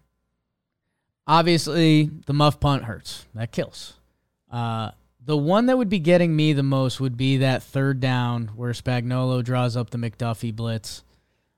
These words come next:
Um, 'cause you know a blitz is coming. You know, I admit it myself. I was surprised it was McDuffie, but you know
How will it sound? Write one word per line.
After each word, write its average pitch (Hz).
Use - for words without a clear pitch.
Um, 110
'cause 147
you 170
know 196
a 180
blitz 160
is 143
coming. 98
You 127
know, 143
I 147
admit 180
it 180
myself. 165
I 127
was 135
surprised 139
it 135
was 127
McDuffie, 156
but 127
you 139
know 175